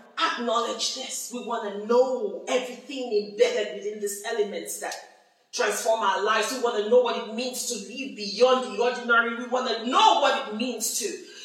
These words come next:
live a life past the mundane daily cycle of doing the same thing over and over and just living as though that was what it was all meant to be.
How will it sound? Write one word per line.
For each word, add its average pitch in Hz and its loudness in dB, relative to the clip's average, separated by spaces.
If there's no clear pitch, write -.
live 262 -4
a 214 2
life 226 4
past - -6
the 226 -4
mundane 214 -6
daily 214 -8
cycle - 0
of - -10
doing 302 -2
the 208 0
same 247 4
thing 240 -2
over 403 6
and - -2
over 277 2
and 196 -8
just - -2
living 202 -8
as - -4
though 180 -2
that 170 -8
was - -12
what 160 -8
it 160 -16
was 143 -12
all 196 -6
meant - -18
to - -10
be. - -20